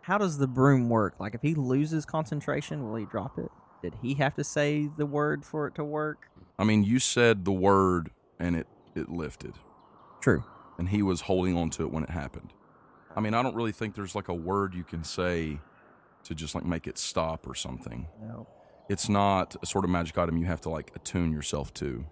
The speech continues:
Speaker 2: or anything like that. And there's nothing that you can do to stop him now that your hands are off of it and he has flown up in front of you.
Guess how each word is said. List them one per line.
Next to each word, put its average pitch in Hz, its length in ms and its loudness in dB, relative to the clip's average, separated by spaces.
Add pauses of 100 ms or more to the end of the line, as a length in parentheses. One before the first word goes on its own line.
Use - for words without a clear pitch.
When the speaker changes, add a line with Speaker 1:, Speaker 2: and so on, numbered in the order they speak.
Speaker 2:
or 76 140 -4
anything 73 320 -6
like 64 160 -12
that. 65 320 -12 (480)
And 110 80 4
there's 120 140 4
nothing 139 260 4
that 117 160 2
you 110 60 -2
can 113 120 4
do 110 100 2
to 95 120 -4
stop 101 340 2
him 95 120 2
now 92 140 2
that 87 160 -6
your 87 100 -4
hands 92 260 0
are - 80 -4
off 85 240 -2
of 80 100 -2
it 80 120 -4
and 82 120 -4
he 90 60 -2
has 80 100 -4
flown 80 220 -6
up 78 120 -8
in 76 80 -10
front 65 220 -10
of - 80 -16
you. 60 140 -14